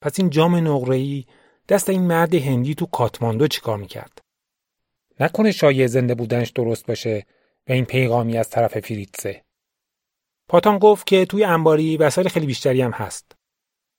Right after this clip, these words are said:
جف پرسید اینا رو از کجا آوردی؟ پاتان جواب داد بهت گفتم دیگه، اینا رو یه نفر داده به دوست من. جف پرسید خب برای اینا چقدر می‌خوای؟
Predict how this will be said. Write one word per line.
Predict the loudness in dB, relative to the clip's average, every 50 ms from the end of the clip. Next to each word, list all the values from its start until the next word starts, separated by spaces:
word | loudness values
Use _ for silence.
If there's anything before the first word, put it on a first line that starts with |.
| _ _ _ _ _ _ _
جف | 4 4 4 6
پرسید | 6 4 4 6 4 0 2
اینا | 2 2 2
رو | 2
از | 0 -2
کجا | -2 -4 0 4 6 8 8
آوردی؟ | 6 4 0 -6 -8 -14 -20 -20 _ _ _ _ _ _ _ _ _ _ _ _ _ _ _
پاتان | -2 0 0 0 0
جواب | 0 2 4 2 2 4
داد | 4 4 4 4 2 -2 _ _ _ _ _ _ _
بهت | -10 0
گفتم | 4 4 4 6 4 0 0 2 0
دیگه، | -2 -2 -2 -4 -4 -4 -6 -10 _ _ _ _ _
اینا | _ 2 4 4
رو | 4 6
یه | 4 4 2
نفر | 4 4 4 6
داده | 8 8 6 6
به | 4 2
دوست | 0 -4 -6 -6 -6
من. | -6 -6 -6 -12 _ _ _ _ _ _ _ _ _ _ _ _ _ _ _ _ _ _ _ _ _ _ _ 2
جف | 4 4 6
پرسید | 6 2 4 4 0 -4 2
خب | 2 0
برای | 2 4 4 4 4 4
اینا | 2 2 0 -2
چقدر | -2 -4 0 2 2 2 2 0
می‌خوای؟ | -6 -10 -10 -14 -14 -16